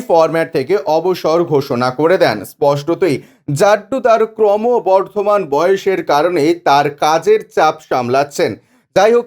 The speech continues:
সিএসকে জাড্ডুকে ধরে রাখলে এই দলের জন্য ব্যয়বহুল হতে পারে। গত বছরও দলের হয়ে হতাশাজনক পারফরম্যান্স ছিল জাদেজার। ব্যাটিংয়ের পাশাপাশি বোলিংয়েও ফ্লপ। তিনি চোদ্দ ম্যাচে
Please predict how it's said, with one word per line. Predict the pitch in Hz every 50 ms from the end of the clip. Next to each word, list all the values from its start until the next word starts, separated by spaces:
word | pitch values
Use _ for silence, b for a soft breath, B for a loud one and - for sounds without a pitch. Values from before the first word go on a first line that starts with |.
| - -
সিএসকে | - 226 226 226 - 190 196 196 196 - - 214 190 165 - -
জাড্ডুকে | 165 165 160 147 170 165 165 165 143 135
ধরে | 135 139 170 202 208
রাখলে | 220 214 - 185 160 135 131 139 160 175
এই | 175 170 147 165
দলের | 160 156 143 135 127 123
জন্য | 123 - 147 143 160 185 202 175
ব্যয়বহুল | 151 143 143 147 143 135 139 139 143 147 139 139
হতে | 135 135 147 139
পারে। | 156 156 143 131 98 - _ _ _ _ _ _ _ -
গত | 170 170 170 170 196 175 160 170
বছরও | 170 175 170 214 214 226 247 254 202 220
দলের | 175 165 160 165 170 165 156 147 -
হয়ে | 135 170 202 190 147 120 B B B B B -
হতাশাজনক | 170 180 202 226 247 240 - 262 254 240 220 226 208 196 196 196 202 202 202 -
পারফরম্যান্স | 165 160 160 156 - 170 165 160 151 160 160 156 151 - -
ছিল | - 180 196 214 208 151 110 117 - -
জাদেজার। | 156 139 120 127 123 113 - 151 131 120 104 95 - b b b b b -
ব্যাটিংয়ের | 160 175 196 196 247 254 247 262 254 247 - - 180
পাশাপাশি | 156 160 160 - 208 196 196 202 202 - 220 165 113 113
বোলিংয়েও | 147 185 208 240 226 202 170 143 135 139 135 -
ফ্লপ। | 143 156 151 123 - - _ _ _ -
তিনি | 180 196 196 151 110 B B B B B _ -
চোদ্দ | 240 233 233 - - - 254 240
ম্যাচে | 220 214 208 208 226